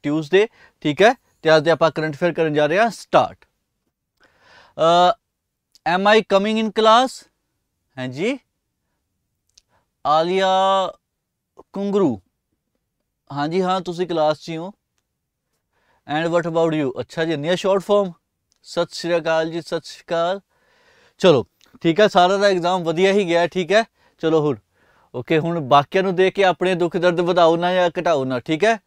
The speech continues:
ਵੀ ਉਹਨੇ ਅਟ-, ਅੰਨੇ ਅਟੈਂਪਟ ਕਰ ਲਏ, ਉਹਨੇ ਅਟ-, ਅੰਨੇ ਅਟੈਂਪਟ ਕਰ ਲਏ, ਠੀਕ ਹੈ। ਹੁਣ ਜੋ ਹੋਣਾ ਸੀ, ਹੋ ਚੁੱਕਿਆ,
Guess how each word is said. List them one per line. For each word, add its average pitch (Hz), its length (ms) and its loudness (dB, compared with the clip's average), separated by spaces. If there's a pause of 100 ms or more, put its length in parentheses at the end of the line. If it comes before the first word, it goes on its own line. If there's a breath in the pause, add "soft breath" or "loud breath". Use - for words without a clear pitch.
(580)
ਵੀ 147 100 0
ਉਹਨੇ 165 260 2
ਅਟ-, 170 160 -4 (100)
ਅੰਨੇ 160 200 -2
ਅਟੈਂਪਟ 160 280 -4
ਕਰ 170 160 0
ਲਏ, 185 120 2
ਉਹਨੇ 175 240 -2
ਅਟ-, 147 140 -4 (100)
ਅੰਨੇ 151 220 -2
ਅਟੈਂਪਟ 131 260 -4
ਕਰ 120 140 0
ਲਏ, 110 140 -4
ਠੀਕ 147 240 -6
ਹੈ। 220 80 2
ਹੁਣ 160 280 -6
ਜੋ 185 180 0
ਹੋਣਾ 165 360 -6
ਸੀ, 214 220 -4
ਹੋ 131 200 -6
ਚੁੱਕਿਆ, 170 380 -8